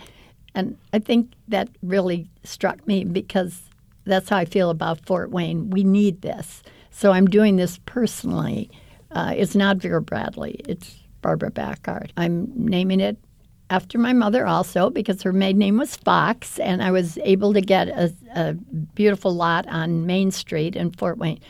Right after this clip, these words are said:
So it'll be the Fox on Main, which I like because it describes where it is.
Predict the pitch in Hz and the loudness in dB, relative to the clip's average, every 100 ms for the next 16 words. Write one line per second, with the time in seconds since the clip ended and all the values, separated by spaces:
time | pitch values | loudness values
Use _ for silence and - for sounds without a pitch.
0 | - - - 185 185 185 180 160 - 165 | -20 -10 0 2 2 0 0 -2 -2 -4
1 | 180 - 185 196 185 156 160 196 208 165 | -4 -4 0 2 2 -2 -2 -2 -2 -4
2 | 156 - - _ - 185 180 180 170 196 | -8 -12 -14 _ 0 2 2 0 -2 -2
3 | 160 170 - 175 - 180 165 165 160 - | -2 -6 -8 -12 -6 -4 -2 -4 -8 -12
4 | - _ - 175 160 170 165 - - | -20 _ -6 -2 -2 0 -2 -4 -8